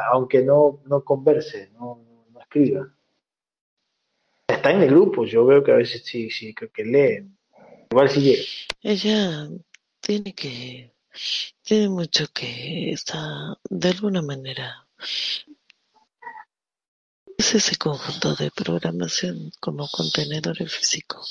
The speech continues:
Speaker 1: Ujú.
Speaker 2: que se parece mucho,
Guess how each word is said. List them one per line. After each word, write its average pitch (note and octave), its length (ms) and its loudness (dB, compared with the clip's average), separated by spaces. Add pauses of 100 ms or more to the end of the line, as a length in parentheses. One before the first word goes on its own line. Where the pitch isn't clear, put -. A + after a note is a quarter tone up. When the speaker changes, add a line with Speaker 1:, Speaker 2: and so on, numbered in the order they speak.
(840)
Speaker 1:
Ujú. E3+ 680 -6
Speaker 2:
que F#3+ 100 0
se - 160 -2
parece F#3 440 -2
mucho, C#3+ 360 -4